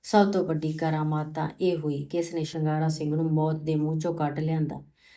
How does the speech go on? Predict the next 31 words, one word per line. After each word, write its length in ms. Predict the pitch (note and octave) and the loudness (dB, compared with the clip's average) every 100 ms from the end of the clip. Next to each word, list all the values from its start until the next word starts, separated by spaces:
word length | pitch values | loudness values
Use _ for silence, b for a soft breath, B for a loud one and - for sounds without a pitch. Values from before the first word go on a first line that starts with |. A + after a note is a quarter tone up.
| b - | b 2
ਜੇ 160 | F#3+ F#3+ | 4 4
ਘੰਟਾ 340 | F3+ D#3+ F3 | 0 0 0
ਦੋ 200 | E3+ E3 | 2 0
ਘੰਟੇ 280 | F3 E3 D#3+ | -2 -2 -2
ਦੇਰ 260 | D#3 D#3+ D#3+ | 0 0 0
ਕਰਕੇ 380 | D#3+ D#3 - D#3 | 0 -4 -2 -4
ਪਹੁੰਚਦੀ 540 | D#3 D3+ D#3 D#3 D#3+ | -2 -2 -4 -4 -2
ਤਾਂ 100 | D#3+ | 2
ਉਹ 100 | E3 | 2
ਇੱਕ 260 | E3 D#3+ E3 | 2 -2 -2
ਦੋ 160 | D#3+ | -2
ਪੈਗ 300 | D#3 D#3+ D#3 D#3 D#3+ b b b - | 0 -2 0 -2 -4 b b b 8
ਹੋਰ 380 | G#3 A3 G#3 - - _ _ | 10 10 6 -2 -12 _ _
ਪੀ 220 | F3+ E3 D3+ | 0 2 2
ਲੈਂਦਾ 440 | C#3+ C#3+ D3 D#3+ | 0 -2 0 -2
ਤੇ 180 | D#3 E3 | -2 -2
ਫਿਰ 260 | E3+ E3 | 0 0
ਤਾਂ 120 | E3 D3+ | 0 -2
ਵਿਚਾਰਾ 540 | D3+ D#3+ D3+ D#3 D#3 _ _ _ _ | -2 -2 -2 -2 -8 _ _ _ _
ਦਾ 100 | E3+ | -4
ਕੰਮ 340 | E3+ F3 E3+ D#3+ | 0 0 0 -2
ਤਮਾਮ 320 | D#3 C#3+ C#3 - | -2 -4 -6 -10
ਸੀ।" 160 | - _ _ _ _ _ _ _ _ _ - | -14 _ _ _ _ _ _ _ _ _ 2
ਮਾਸਟਰ 380 | F#3+ F#3 - E3+ | 6 6 4 2
ਜੀ, 200 | D#3+ D3+ | 2 -2
ਸੁਲੋਚਨਾ 520 | D3+ E3+ D#3+ D#3+ D#3+ | -2 0 0 2 0
ਭਾਰਤੀ 420 | D#3+ E3 E3 D#3 D3+ | 2 0 0 -2 0
ਵੱਲ 140 | D#3 | 0
ਤੱਕ 320 | D3+ D#3 D3+ | 0 -2 -2
ਕੇ 180 | - D3+ | -4 -2
ਹੱਸੀ, 480 | D#3 - C3 C3 | -2 -2 -4 -6